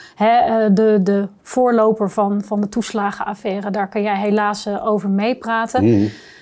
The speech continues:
Speaker 1: Ehm, ik zou met jou heel graag terug willen, eh, in de tijd, v-, naar een hoofdstuk waar denk ik heel veel mensen totaal geen, geen weet van hebben. Althans, ik, eh, wist daar niets van.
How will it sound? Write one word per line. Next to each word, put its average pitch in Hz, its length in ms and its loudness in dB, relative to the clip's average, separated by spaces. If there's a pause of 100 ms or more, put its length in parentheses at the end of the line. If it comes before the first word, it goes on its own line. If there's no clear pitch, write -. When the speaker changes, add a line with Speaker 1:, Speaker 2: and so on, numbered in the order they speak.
(160)
Speaker 1:
Ehm, 247 360 2
ik 220 120 -6
zou 247 140 0
met 240 100 0
jou 233 340 2
heel 247 180 2
graag 233 420 -4 (300)
terug 339 260 0
willen, 262 520 0
eh, 233 200 -6 (120)
in 262 160 2
de 226 120 0
tijd, 233 540 -2
v-, - 140 -18 (180)
naar 247 200 0
een 226 100 0
hoofdstuk 240 400 0
waar 214 320 0
denk 262 200 0
ik 254 120 -4
heel 277 360 2
veel 247 140 -2
mensen 240 360 0
totaal 226 360 0
geen, 202 420 -2
geen 202 260 -2
weet 240 360 0 (160)
van 196 260 -2
hebben. 185 220 -2
Althans, 202 540 -4
ik, 220 260 -8
eh, 202 160 -4 (540)
wist 220 240 0
daar 202 120 0
niets 202 240 2
van. 254 360 0